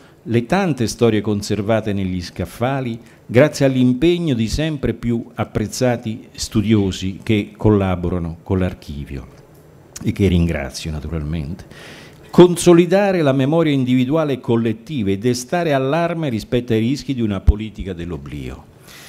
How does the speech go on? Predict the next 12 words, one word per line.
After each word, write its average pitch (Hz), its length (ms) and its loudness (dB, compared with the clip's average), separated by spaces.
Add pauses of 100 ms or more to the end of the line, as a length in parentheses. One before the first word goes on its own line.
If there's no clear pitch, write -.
(420)
Per - 120 -6
questo, 110 580 2 (420)
mm, 98 460 -4
nel 98 280 -2
duemiladieci 104 840 0 (340)
abbiamo 101 720 -2 (360)
avviato 107 800 -2
una 95 220 -4
collana 107 560 0
specifica 101 720 -2
con, 92 240 0
eh, 90 200 -2